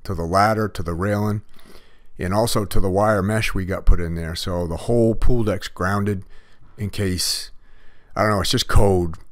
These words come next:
So in case lightning hits it, I guess, it's, everything's grounded. So we, we got the straight edge there. We're running from the top of the form to the top of the pool coping. So now we know the height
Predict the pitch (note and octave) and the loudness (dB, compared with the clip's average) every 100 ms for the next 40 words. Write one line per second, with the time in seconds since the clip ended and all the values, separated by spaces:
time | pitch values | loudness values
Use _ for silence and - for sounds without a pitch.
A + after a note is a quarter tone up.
0 | - - - G2 G#2 B2 G2 F#2 A2+ G2 | -18 -12 -4 -4 -2 -2 -2 0 0 0
1 | G#2+ F2+ A#2+ - A#2 G#2+ A2 A2 A2+ - | -4 -4 -4 -4 -4 -2 -2 -2 0 -4
2 | F#2+ F2+ - F2 F#2 F2 F2+ E2+ F2 F2+ | -6 -10 -10 -8 -6 -6 -6 -6 -6 -4
3 | F2+ F2+ D#2 - - - - - - - | -4 -6 -8 -16 -20 -20 -20 -20 -20 -20
4 | - - - - - - - - - - | -20 -20 -20 -20 -20 -20 -20 -20 -20 -20
5 | - - - - - - - - - F#2+ | -20 -20 -20 -20 -20 -20 -20 -18 -10 -4
6 | F#2+ - A#2+ B2+ B2 - - B2 C3 C3 | -2 -2 0 0 0 -2 2 4 6 4
7 | A2+ B2+ B2+ A#2 A2 A#2 A#2 - A2 F2+ | 2 4 4 4 4 2 0 -2 -2 0
8 | - A#2 - A2 - A2 A2+ G#2+ G2+ - | 4 6 6 2 0 -2 0 0 -2 -2
9 | - G#2+ G#2+ G2 - C3 B2 - F#2 - | 2 4 4 2 4 4 4 0 0 0
10 | F#2 - F#2 G#2+ A#2+ C3 B2 A#2 A2 G2+ | -2 -2 -2 2 2 2 2 4 2 2
11 | F2+ - A2+ A#2 - | 0 -2 -2 -2 4